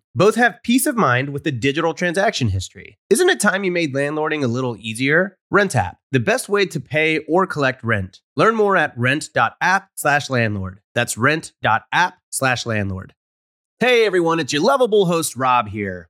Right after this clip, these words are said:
Well, I hope I'm lovable anyway. You know, every night before I head to bed, I have this little ritual. I check that all the doors are locked, that the lights are off, I give a little kiss to my signed headshot of David Green, and then I arm my SimpliSafe home security system. It's become such a crucial part of my nightly routine.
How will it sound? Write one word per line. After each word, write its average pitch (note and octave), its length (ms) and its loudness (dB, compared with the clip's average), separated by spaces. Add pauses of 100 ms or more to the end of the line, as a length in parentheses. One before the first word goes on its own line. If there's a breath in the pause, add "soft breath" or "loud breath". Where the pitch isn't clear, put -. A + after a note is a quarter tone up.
(120)
Well, - 80 -4
I D3+ 80 2
hope E3+ 160 0
I'm G2+ 100 -8
lovable G2+ 320 -12
anyway. C#3 420 -4 (120)
You C#4 80 0
know, B3 320 0
every F#4+ 200 0
night G#3 200 -2
before E3+ 340 -2
I D3+ 60 0
head C#3+ 200 -4
to C#3+ 60 -6
bed, A2 460 -4 (100)
I C3+ 80 -10
have A3+ 160 -2
this A3 180 2
little E3 180 -2
ritual. G#2+ 580 -6 (100)
I - 80 -4
check E3+ 200 -4
that C3+ 120 0
all B2+ 140 2
the A#3+ 80 0
doors F3 260 0
are C#3 80 0
locked, G#2+ 400 -4 (140)
that A2+ 120 -8
the A#2 60 -6
lights D#3+ 320 0
are D3 120 2
off, A2+ 280 -4 (140)
I A2+ 60 -6
give A3 120 2
a C#4 60 2
little C4 180 4
kiss G#3 280 -2
to F#3 100 -4
my D#3 100 2
signed F3 380 -2
headshot D3 400 -2
of G2 100 -6
David C#3 300 -2
Green, A2 400 -4 (140)
and G#3 100 0
then C4+ 100 2
I A#3+ 100 0
arm E3+ 280 -2
my D#3 100 0
SimpliSafe E3 600 -2
home C#3 200 -4
security A2 400 -4
system. - 380 -12 (160)
It's C#3 100 -4
become A3 240 0
such A3 300 -2
a B3+ 40 -8
crucial G#3 360 -2
part E3+ 200 -2
of D3 80 -2
my B2+ 120 0
nightly A#2 320 -4
routine. G2+ 460 -10